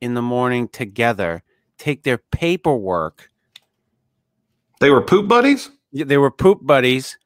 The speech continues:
Speaker 1: They would take their paperwork from their morning fucking shit in their mailbox. They were both department managers.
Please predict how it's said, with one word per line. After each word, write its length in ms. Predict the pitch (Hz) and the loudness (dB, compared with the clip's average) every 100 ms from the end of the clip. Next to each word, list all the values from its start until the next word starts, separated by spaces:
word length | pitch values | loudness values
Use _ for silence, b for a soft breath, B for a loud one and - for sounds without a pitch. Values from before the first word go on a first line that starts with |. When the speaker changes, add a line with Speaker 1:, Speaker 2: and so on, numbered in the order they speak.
| _ _ | _ _
Speaker 1:
They 140 | 127 135 | -2 -2
would 160 | 131 | -2
take 300 | - 175 180 | -4 -4 -2
their 140 | 202 185 | -2 -4
paperwork 920 | - 185 196 180 151 120 110 107 _ | -6 -4 -4 -2 -2 0 0 -2 _
from 300 | - 127 123 | -8 -4 -2
their 160 | 120 | -4
morning 640 | 117 117 127 139 160 160 151 | -4 -4 -4 -4 -4 -4 -6
fucking 500 | 160 151 147 135 117 | -6 -6 -6 -8 -8
shit 320 | - - 151 | -10 -8 -8
in 80 | 143 | -6
their 140 | 135 | -4
mailbox. 580 | 127 127 127 113 87 82 | -4 -4 -4 -4 -4 -6
They 100 | 101 | -8
were 80 | 98 | -8
both 260 | 95 113 - | -4 -6 -6
department 440 | 117 131 131 131 | -6 -2 -2 -4
managers. 460 | 123 110 87 85 | -4 -4 -6 -8